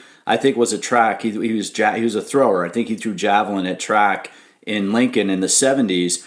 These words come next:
and he would go to these international meets, and he would see the Soviets and the Eastern, Eastern Bloc just dominate the Americans, and he'd wonder why they were doing so much better. Well, they're doing strength and conditioning.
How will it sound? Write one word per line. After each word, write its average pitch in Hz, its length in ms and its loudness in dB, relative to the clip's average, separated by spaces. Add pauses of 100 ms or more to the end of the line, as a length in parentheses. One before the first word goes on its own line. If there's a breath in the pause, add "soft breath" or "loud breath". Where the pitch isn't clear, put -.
(220 loud breath)
and 117 180 0
he 135 120 4
would 135 160 0
go 139 180 4
to 147 80 -8
these 110 200 -2
international 101 600 -2
meets, 110 380 0
and - 180 -8
he 107 140 -2
would 95 100 -4
see 147 220 2
the 113 100 -2
Soviets 110 680 0 (180 loud breath)
and 107 160 -2
the 107 60 -2
Eastern, 107 480 -2
Eastern 131 320 0
Bloc 95 320 2
just 95 320 -6
dominate 110 540 2
the 98 100 -2
Americans, 95 840 0 (280 loud breath)
and 110 120 0
he'd 110 160 0
wonder 127 240 2
why 104 300 2
they 101 100 0
were 92 100 0
doing 101 260 -2
so 95 140 -2
much 92 220 -4
better. 117 400 0 (260 loud breath)
Well, 117 140 4
they're 135 160 4
doing 135 180 2
strength 113 320 -2
and 87 80 -10
conditioning. 95 540 -2